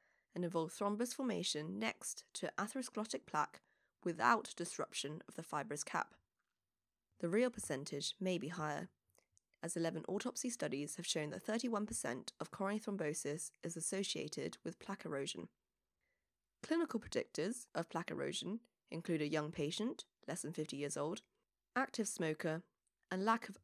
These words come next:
other traditional cardiovascular risk factors, such as hypertension or dyslipidemia.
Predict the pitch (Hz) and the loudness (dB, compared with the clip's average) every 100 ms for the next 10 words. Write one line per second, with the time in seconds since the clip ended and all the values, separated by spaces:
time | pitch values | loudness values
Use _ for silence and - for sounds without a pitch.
0 | - 233 277 - 233 185 - 147 160 - | 0 2 2 0 0 2 0 0 -2 -2
1 | - 156 143 139 - 170 208 240 - - | -2 0 0 -2 -2 0 0 0 0 -2
2 | - - - - _ _ _ - - 165 | -2 -6 -6 -10 _ _ _ -6 -2 -2
3 | - 160 220 - 151 117 - 156 214 - | 0 0 0 -2 -2 0 0 0 -4 -2
4 | 175 170 165 147 151 151 185 196 - | 0 0 0 0 0 0 0 0 -2